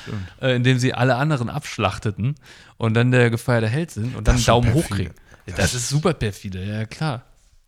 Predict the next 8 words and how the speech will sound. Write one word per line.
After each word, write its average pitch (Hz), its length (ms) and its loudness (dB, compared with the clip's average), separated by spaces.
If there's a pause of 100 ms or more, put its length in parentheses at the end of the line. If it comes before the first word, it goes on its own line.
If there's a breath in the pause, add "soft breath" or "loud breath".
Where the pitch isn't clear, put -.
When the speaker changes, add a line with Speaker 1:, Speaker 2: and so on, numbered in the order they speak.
(140)
Speaker 2:
Aber 117 140 -6
es 120 80 -2
ist - 80 -6
genauso 143 320 4
perfide 135 400 0
wie 123 120 0
Hundekämpfe 123 600 -2
oder 101 380 -6